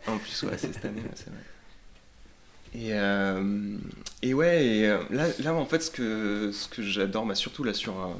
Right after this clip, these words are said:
sur le, sur, euh, Blade Runner, c'est un film qui m'a, qui m'a toujours passionné et, euh, et dont j'étais fan depuis, euh, depuis tout petit. Euh, pouvoir le, euh, le retranscrire comme ça, c'était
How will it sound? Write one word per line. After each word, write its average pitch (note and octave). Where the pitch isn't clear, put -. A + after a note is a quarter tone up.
sur -
le, G2
sur, -
euh, F2+
Blade G2+
Runner, G2+
c'est -
un F#2
film A2
qui -
m'a, F2+
qui -
m'a G2
toujours -
passionné A2
et, G2
euh, F2
et G2
dont F#2
j'étais -
fan G#2
depuis, F#2
euh, F2
depuis -
tout -
petit. D#3+
Euh, G#2+
pouvoir B2+
le, A#2
euh, F#2+
le A2
retranscrire B2+
comme A2+
ça, C#3+
c'était G2